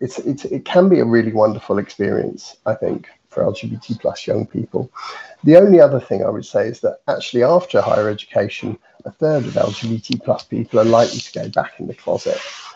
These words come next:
Uh, and this can be extremely damaging for mental health, as we know. So I think if I said, "What should higher education be aware of?" I'd say that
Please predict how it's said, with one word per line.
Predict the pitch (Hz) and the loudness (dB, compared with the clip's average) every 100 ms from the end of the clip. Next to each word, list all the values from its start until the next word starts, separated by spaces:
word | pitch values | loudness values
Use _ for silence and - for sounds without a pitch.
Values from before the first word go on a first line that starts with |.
| - | -4
Uh, | 120 120 135 | 0 2 2
and | 135 | 0
this | 147 - | 0 -2
can | 123 | 0
be | 113 | 0
extremely | 87 - 120 117 | -2 -2 0 0
damaging | 113 98 - 120 | -2 -2 -2 -6
for | 117 120 | -6 -4
mental | 110 - 110 | -4 -4 -2
health, | 113 - 123 | -2 -2 -8
as | - | -2
we | 123 | 0
know. | 117 113 - 131 _ - - - | 2 2 0 -4 _ -20 -20 -4
So | - 139 | 4 6
I | 139 | 8
think | 185 185 | 4 2
if | 180 - | -2 0
I | |
said, | 185 190 | 0 -2
"What | 165 160 - | -2 -4 -4
should | - 127 | -8 -2
higher | 120 110 110 | 2 4 2
education | 107 - 107 - 117 | -4 -8 -8 -6 -4
be | 113 | -2
aware | 117 139 127 | 4 4 4
of?" | 113 113 | 2 0
I'd | 120 120 | 0 0
say | - 127 123 | 0 0 2
that | 120 - | 0 -2